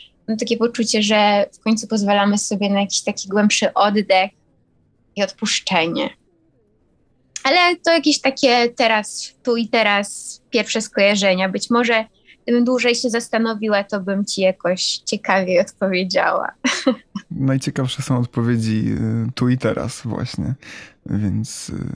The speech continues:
Speaker 2: myślę, że nie powinna się tym martwić. Jak już wspominałem, improwizacja ponad wszystko w tym, w tym
Speaker 1: <laughs> No to ten,
Speaker 2: tego rodzaju.
Speaker 1: wiesz co, chyba, chyba ten zapach, wybudzenie zapachu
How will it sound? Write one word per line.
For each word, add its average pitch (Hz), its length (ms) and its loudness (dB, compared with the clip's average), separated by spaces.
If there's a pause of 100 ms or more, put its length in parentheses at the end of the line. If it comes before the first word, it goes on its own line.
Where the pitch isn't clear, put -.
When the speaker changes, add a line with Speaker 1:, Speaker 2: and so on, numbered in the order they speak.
(100)
Speaker 2:
myślę, - 380 -4
że 107 100 0
nie 107 120 2
powinna 101 380 0
się - 140 -8
tym 107 140 -2
martwić. 107 440 -4
Jak 104 120 -6
już 123 80 -4
wspominałem, 113 480 0
improwizacja 113 640 0
ponad 110 280 -2
wszystko - 560 -6
w - 80 -12
tym, - 280 -4 (540)
w - 80 -20
tym - 280 -4
Speaker 1:
<laughs> - 160 -6
No - 60 2
to - 60 -6
ten, - 120 0 (100)
Speaker 2:
tego - 200 -6
rodzaju. - 280 -2
Speaker 1:
wiesz - 80 -4
co, - 60 2
chyba, 320 360 -4 (640)
chyba 311 180 0
ten 285 240 2
zapach, 359 640 0 (600)
wybudzenie 247 520 -4
zapachu 311 800 -4